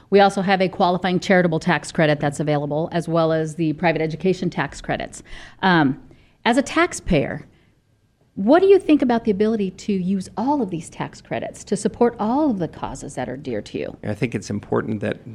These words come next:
Speaker 2: our tax, uh, our taxpayers understand what's out there, and I think they'd be a little bit crazy not to be able to utilize and stack them all together,
Speaker 1: Right.
Speaker 2: um, to benefit as many people in our state as possible. That's why our state legislatures, our governors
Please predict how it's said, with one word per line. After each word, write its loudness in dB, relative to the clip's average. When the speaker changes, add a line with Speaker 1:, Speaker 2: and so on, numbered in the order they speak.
Speaker 2:
our 0
tax, -2
uh, -8
our -4
taxpayers 0
understand 4
what's 2
out 2
there, 0
and 0
I -14
think 0
they'd 2
be 6
a 6
little 4
bit -2
crazy 2
not 0
to -2
be 4
able 0
to -2
utilize 2
and 0
stack 0
them 2
all 4
together, -4
Speaker 1:
Right. -4
Speaker 2:
um, 2
to 0
benefit 0
as -2
many 4
people -2
in -2
our -4
state -2
as -6
possible. -4
That's -2
why 2
our -2
state -2
legislatures, -2
our -2
governors 2